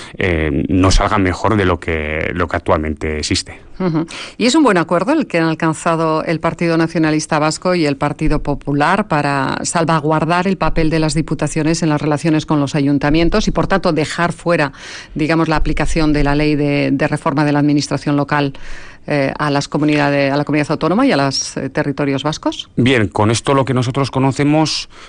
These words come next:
Speaker 1: es un gran titular, eh, pero todavía no se nos ha trasladado la letra pequeña. Entonces, eh, si sabemos que se nos dice que no se va,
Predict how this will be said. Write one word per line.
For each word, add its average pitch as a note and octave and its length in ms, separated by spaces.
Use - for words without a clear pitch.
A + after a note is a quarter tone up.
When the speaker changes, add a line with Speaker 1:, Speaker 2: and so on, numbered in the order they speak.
Speaker 1:
es A2+ 300
un A2 80
gran G2+ 220
titular, A2 500
eh, - 160
pero F#2 140
todavía F#2 320
no G#2 200
se F#2 120
nos F2+ 160
ha F#2 60
trasladado F2 420
la D#2+ 80
letra D#2+ 220
pequeña. - 400
Entonces, G#2 800
eh, F2+ 340
si F#2 140
sabemos A#2 500
que - 60
se F2+ 80
nos F2 100
dice G#2+ 240
que - 80
no F#2+ 100
se G2 140
va, F#2+ 540